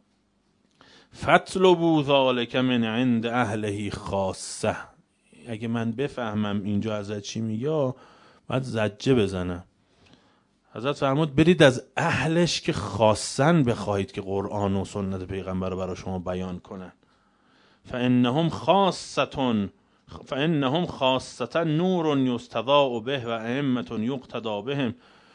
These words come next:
اونا اون کسانی هستن که بعد از اونا استضاءه کرد، با نور اونا حرکت کرد، به اونا اقتدا کرد، یعنی اهل بیت پیغمبر.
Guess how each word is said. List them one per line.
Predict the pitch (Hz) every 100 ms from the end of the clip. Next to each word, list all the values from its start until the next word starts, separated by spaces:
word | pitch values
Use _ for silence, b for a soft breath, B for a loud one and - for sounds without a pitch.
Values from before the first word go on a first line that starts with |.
| b b
اونا | 113 120 147
اون | 147 143 127 b b b
کسانی | - 113 139 143 139
هستن | 123 123 - 120
که | 117 120
بعد | 117 120
از | 110
اونا | 110 120
استضاءه | 139 127 - 120 110 110 107 101
کرد، | 110 101 - - _ _ _ -
با | 107
نور | 104 120 123
اونا | 113 107 131
حرکت | 143 117 - 117 -
کرد، | - 107 95 _ 113
به |
اونا | 104 113 147
اقتدا | 131 127 123 110 104
کرد، | - 110 101 - _ b b -
یعنی | 117
اهل | 120 104 107
بیت | 107 107
پیغمبر. | 101 101 90 95 92 98